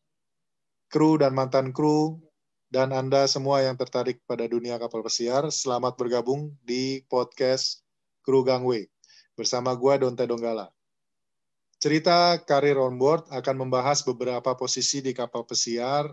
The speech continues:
untuk memberikan gambaran bagi teman-teman yang nantinya tertarik untuk berkarir di kapal pesiar. Untuk segmen pertama ini, kita akan membahas sebuah posisi yang sangat vital untuk mensupport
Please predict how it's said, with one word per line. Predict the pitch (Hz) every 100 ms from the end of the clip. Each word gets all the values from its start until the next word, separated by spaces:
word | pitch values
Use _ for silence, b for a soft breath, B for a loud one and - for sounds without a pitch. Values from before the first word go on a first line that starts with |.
| -
untuk | 135 120 127 139
memberikan | 127 120 120 127
gambaran | 120 120 117 117 135 139
bagi | 120 117
teman-teman | 117 117 113 120 131 135
yang | 123
nantinya | 120 117 123 120
tertarik | 123 120 117 117 135 _
untuk | 120 117 131
berkarir | - 120 127 120 131 139 135
di | 117
kapal | - 117 117
pesiar. | 113 - 127 101 - _ _ _ _ _ _ _ _ _ _ _ _ _ _ _ _ _ _ _ _
Untuk | 135 135 175 170
segmen | 156 151 147
pertama | 143 139 131 120
ini, | 117 131 156 165
kita | 135 120 127
akan | 131 127
membahas | 120 113 135 -
sebuah | 117 113 113
posisi | - 113 113 - 139 131
yang | 117
sangat | - 117 113
vital | 117 - 127 139 160 - _ _ _ _ _ _ _ -
untuk | 131 135 147 151
mensupport | 131 127 131 123 143